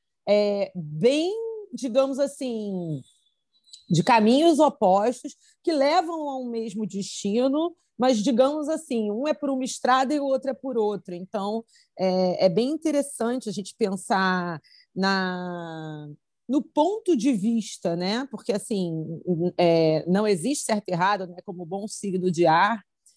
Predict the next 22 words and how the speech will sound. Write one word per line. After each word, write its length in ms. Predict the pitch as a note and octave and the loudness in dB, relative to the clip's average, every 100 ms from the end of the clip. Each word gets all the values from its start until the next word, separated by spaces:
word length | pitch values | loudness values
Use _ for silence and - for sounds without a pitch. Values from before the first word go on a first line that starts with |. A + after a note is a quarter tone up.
| _ - | _ -2
não 100 | G3 | 4
existe 340 | G3+ F3+ A3+ G#3 | 4 4 0 2
verdade 380 | G#3+ G3 F#3+ F#3+ | 2 4 2 0
absoluta, 920 | D#3+ - F#3 E3 G3 C#4 - F3 D#3+ _ _ _ - | -6 -4 -2 -2 -2 -2 -2 -6 -6 _ _ _ -2
mas 380 | G#3 A3+ C#4+ - | 0 0 -2 -4
Saturno 720 | D#4+ D#4+ - A#3 A3 G3+ F#3+ - | -4 -4 -6 -4 -2 -2 -4 -4
pega 400 | A3+ B3 B3+ - | -2 -2 -4 -6
aquele 360 | B3 B3 A#3+ A#3+ | -6 -6 -8 -6
lado 280 | G#3+ G3+ G#3+ | -6 -6 -6
aquariano 580 | G#3+ A3 G3+ F3+ F3 | -4 -2 -2 -2 -6
muito 300 | F3 G3 A#3 C4 | -6 -6 -4 -4
mais 300 | A#3 A#3 - | -4 -6 -8
fixo, 680 | - - A#3+ C4+ - - | -10 -2 2 2 -2 -6
tradicionalista, 1300 | G#3+ G#3 G3 - G3 F#3 F#3+ A3 A#3 A#3 - A#3 G#3+ - - - | -2 -2 -2 -4 -2 0 0 0 0 -2 0 2 2 0 -16 0
ligado, 640 | G#3 A3 G#3+ B3 C4 A3 G3 | 2 4 4 4 2 2 -2
né, 140 | G#3 | -2
no 100 | G#3 | -6
caso 240 | G3 F#3+ F3 | -6 -8 -6
do 60 | |
Lacan, 440 | G3 G3 - G3 F3 | -4 -6 -6 -8 -4
ligado 560 | F#3+ F3+ G3+ A#3+ A#3+ - | -2 0 0 0 0 4
à 120 | G#3 | 2